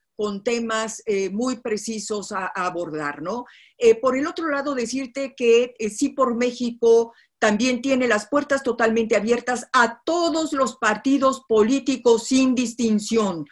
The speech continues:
Obviamente, lo que se está buscando y se está proponiendo es que todos aquellos que sientan o que consideren que tienen coincidencias con nuestra plataforma, pues, hombre,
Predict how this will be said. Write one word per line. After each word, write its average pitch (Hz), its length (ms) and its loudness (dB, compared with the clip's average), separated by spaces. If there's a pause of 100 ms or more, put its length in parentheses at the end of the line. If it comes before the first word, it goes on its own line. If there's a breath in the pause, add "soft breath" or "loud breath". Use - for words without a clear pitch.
(340 loud breath)
Obviamente, 262 1160 6
lo 233 180 8
que 226 140 4
se 214 120 -2
está 285 220 0
buscando 220 840 2 (260 loud breath)
y 208 180 2
se 208 120 0
está 277 300 2
proponiendo 214 840 2
es 202 260 2
que 220 180 4
todos 349 420 -2
aquellos 180 720 0 (300 soft breath)
que 247 180 0
sientan 277 760 4
o 233 120 4
que 233 160 0
consideren 233 580 2
que 247 140 0
tienen 285 340 2
coincidencias 226 1160 2 (240 soft breath)
con 214 260 6
nuestra 294 560 4
plataforma, 240 1080 2 (160)
pues, 202 200 -2
hombre, 240 540 2